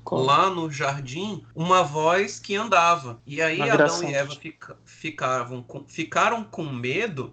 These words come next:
Speaker 2: porque eles, percebendo a presença da voz que anda, porque essa voz é quem traz o juízo.
Speaker 1: Uhum.
Speaker 2: E aí eles se escondem, porque a voz que anda iria julgá-los, e eles tinham acabado de pecar.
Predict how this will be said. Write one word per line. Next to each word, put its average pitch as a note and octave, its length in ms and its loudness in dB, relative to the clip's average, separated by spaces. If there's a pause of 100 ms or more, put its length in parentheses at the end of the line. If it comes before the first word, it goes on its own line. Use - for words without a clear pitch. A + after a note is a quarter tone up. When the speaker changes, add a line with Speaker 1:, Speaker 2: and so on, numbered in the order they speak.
Speaker 2:
porque F3 600 2
eles, E3+ 520 -2
percebendo F3+ 800 0
a D3+ 80 2
presença C#3+ 640 -2
da B2+ 180 2
voz C#3+ 420 0
que C3 240 -6
anda, C#3 540 -2 (100)
porque D#3+ 300 -2
essa F#3 280 2
voz D#3+ 360 2
é G#3 80 -2
quem A#3+ 200 -6
traz F#3 280 0
o F#3 40 -12
juízo. G#3 600 -6 (140)
Speaker 1:
Uhum. D#3 320 2
Speaker 2:
E D#3 100 6
aí C#3+ 100 6
eles D#3 200 2
se G3 80 -4
escondem, G3+ 720 -2 (380)
porque C#3 260 -4
a E3+ 80 6
voz C3+ 380 0
que D3 240 -8
anda F3 500 0
iria D3 360 -2
julgá-los, F3+ 800 2
e C#3+ 80 -4
eles C#3+ 200 -4
tinham C#3+ 200 -4
acabado C#3 440 0
de C3+ 80 -12
pecar. F#3+ 540 -2